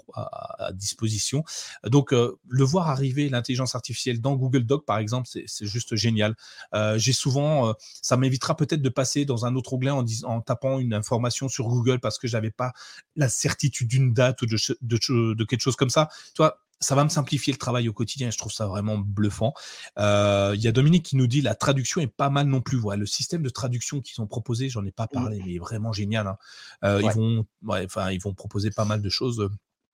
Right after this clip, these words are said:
Speaker 1: au quotidien et ça, c'est, c'est intéressant. Alors, pour faire plaisir à Alain, est-ce que je, est-ce que je donne un,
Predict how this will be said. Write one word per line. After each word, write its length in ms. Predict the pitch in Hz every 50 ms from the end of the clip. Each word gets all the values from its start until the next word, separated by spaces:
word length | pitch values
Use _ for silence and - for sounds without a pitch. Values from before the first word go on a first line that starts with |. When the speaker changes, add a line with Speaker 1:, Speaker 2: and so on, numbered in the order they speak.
| _ _ _ -
Speaker 1:
au 80 | - 123
quotidien 460 | - - 107 - 110 104 113 117 123
et 140 | 113 98 95
ça, 160 | - - 131 127
c'est, 240 | - - 101 95
c'est 180 | 92 - - 117
intéressant. 560 | 117 110 - 110 101 107 107 - - 90 82 - - - - -
Alors, 120 | 135 135
pour 140 | - 202 185
faire 160 | - 208 -
plaisir 340 | - 208 185 160 185 190 165
à 120 | 165 160 160
Alain, 160 | 175 190 185
est-ce 100 | 175 -
que 100 | - 143
je, 120 | 123 151 -
est-ce 200 | 135 131 - -
que 100 | - 143
je 100 | 120 113
donne 220 | 131 151 160 147 127
un, 200 | 120 113 120